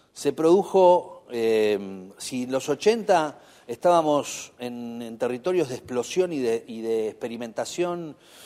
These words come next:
de producción de s-, de sentimientos, sería, de emocionalidades,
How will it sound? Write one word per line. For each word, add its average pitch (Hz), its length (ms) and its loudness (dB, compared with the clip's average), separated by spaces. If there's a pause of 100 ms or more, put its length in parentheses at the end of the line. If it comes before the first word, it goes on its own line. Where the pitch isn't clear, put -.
(140)
de 107 300 2
producción 127 560 0
de 127 240 2
s-, - 320 -8
de 156 100 -8
sentimientos, 120 1120 -8
sería, 110 260 -2
de 107 60 0
emocionalidades, 113 1300 2